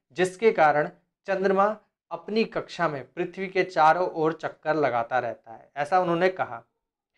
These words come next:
इन्होंने तर्क दिए, कई सारे तर्क दिए कि चंद्रमा अपनी कक्षा से किसी भी बिंदु की स्पर्श रेखा की दिशा में छिटक कर दूर चला जाता यदि इसकी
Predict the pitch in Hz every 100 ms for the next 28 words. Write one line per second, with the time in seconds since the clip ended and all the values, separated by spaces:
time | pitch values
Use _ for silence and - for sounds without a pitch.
0 | _ _ - 151 214 220 226 226 - 175
1 | 190 180 185 185 160 165 180 170 175 165
2 | 165 151 147 151 196 _ _ _ - 214
3 | 185 175 180 208 214 208 - 202 208 175
4 | 170 190 180 180 160 113 _ _ _ _
5 | _ 202 202 247 247 233 190 185 180 196
6 | 185 - 202 185 170 - 185 180 160 156
7 | 156 156 - 156 143 151 147 156 190 190
8 | _ _ - 165 165 - 196 175 139 160
9 | 208 214 220 165 156 147 139 160 180 160
10 | 139 _ _ 131 135 165 190 190 - -
11 | - - 165